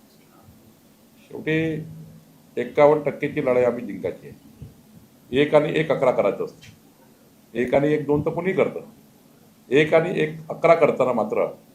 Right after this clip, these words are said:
काही गोष्टी कराव्या लागतात. आम्ही आमदारांना समजू,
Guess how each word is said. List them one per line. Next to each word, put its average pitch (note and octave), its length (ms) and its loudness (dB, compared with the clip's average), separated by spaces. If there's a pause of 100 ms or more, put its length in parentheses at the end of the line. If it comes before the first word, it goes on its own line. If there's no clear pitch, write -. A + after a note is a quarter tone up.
(220)
काही A#2+ 180 2
गोष्टी D3+ 260 0
कराव्या A#2+ 260 4
लागतात. A2+ 440 2
आम्ही A2+ 180 -4
आमदारांना C3 460 0
समजू, G#2 420 -8